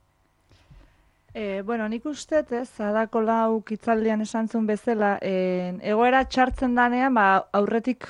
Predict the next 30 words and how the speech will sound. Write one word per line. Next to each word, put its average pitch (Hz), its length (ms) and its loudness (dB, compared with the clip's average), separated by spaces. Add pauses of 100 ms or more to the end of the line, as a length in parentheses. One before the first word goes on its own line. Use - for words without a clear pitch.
(120)
okerren 226 480 -2
dagoenak, 233 640 2
ba, 190 140 0 (240)
are 196 760 0
<laughs> - 300 -10
egoera 208 400 4
okerragoa 190 560 0
bizi 180 300 -2
du, 165 100 -4
ez? 202 140 -6 (420)
Eskailera 226 480 2
bat 226 240 4
berago 226 400 6
jaiste 226 320 0
zeanean, 220 600 2 (180)
ja 220 160 2
beran 226 340 4
zaudenean, 226 640 2
ba, 180 140 0 (640)
eh, 185 800 0
horrek 208 460 -4
egiten 208 340 -2
du 220 100 2 (300)
muturrera 190 560 2
eraman 175 460 -2
zure 175 320 -2
egoera. 160 320 -4 (500)
Eta 208 240 4
gero, 294 400 6
en, 190 640 -2